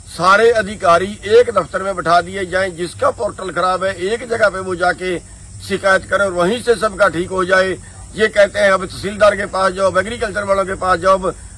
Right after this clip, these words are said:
मंडी के पास जाओ, अब यहाँ जाओ, वहां जाओ, घुमा के रख दिया इन्होंने। और इतना दुष्टपना कर रहे हैं, जानबूझ के काट रहे हैं।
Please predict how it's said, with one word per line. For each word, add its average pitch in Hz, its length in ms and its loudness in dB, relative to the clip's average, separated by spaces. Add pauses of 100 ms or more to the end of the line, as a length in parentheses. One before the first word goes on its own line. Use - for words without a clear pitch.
मंडी 202 280 -2
के 226 100 4
पास 196 240 2
जाओ, 190 140 0
अब 180 100 -4
यहाँ 190 280 4
जाओ, 196 200 4
वहां 180 320 0
जाओ, 202 140 0
घुमा 160 300 2
के 185 100 -4
रख 165 120 -2
दिया 127 240 -10
इन्होंने। 110 240 -12 (800)
और 226 120 4 (100)
इतना 240 500 2
दुष्टपना 214 680 -2
कर 190 180 0
रहे 196 280 -4
हैं, 160 520 -2 (1500)
जानबूझ 214 680 2
के 277 180 2
काट 190 320 -2
रहे 175 180 -2
हैं। 175 540 0